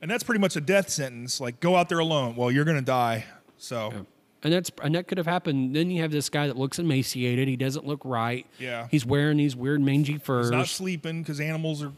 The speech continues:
Speaker 1: preying on him.
Speaker 2: Yeah. So there was,
Speaker 1: Yeah.
Speaker 2: and that could come from, I mean, almost every legend has a seed of truth behind it.
Speaker 1: Yeah.
Speaker 2: When you, when you dig at it, there's all,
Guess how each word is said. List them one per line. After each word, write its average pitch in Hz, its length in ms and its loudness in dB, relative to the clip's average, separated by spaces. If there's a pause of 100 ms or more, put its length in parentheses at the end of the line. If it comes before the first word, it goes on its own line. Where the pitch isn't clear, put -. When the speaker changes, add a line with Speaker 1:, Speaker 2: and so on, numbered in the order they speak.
(260)
Speaker 1:
preying 156 320 -2
on 135 180 -6
him. 143 260 -10 (120)
Speaker 2:
Yeah. 139 160 -6 (160)
So 151 180 0
there 151 100 2
was, 151 180 -2
Speaker 1:
Yeah. 113 200 -8 (160)
Speaker 2:
and 139 100 2
that 180 120 0
could - 100 -14
come 180 180 2
from, 170 240 -2
I 147 60 -2
mean, 143 260 2
almost 175 360 0
every 202 260 2
legend 156 380 2
has 135 240 0
a 123 60 -4
seed 135 240 -2
of 117 100 -6
truth 127 300 -2
behind 101 320 -8
it. - 180 -18
Speaker 1:
Yeah. 123 160 -8 (220)
Speaker 2:
When 127 120 4
you, 127 120 6
when 139 140 4
you 131 120 4
dig 135 240 0
at 127 180 0
it, 113 40 -10
there's 123 180 -2
all, 151 220 0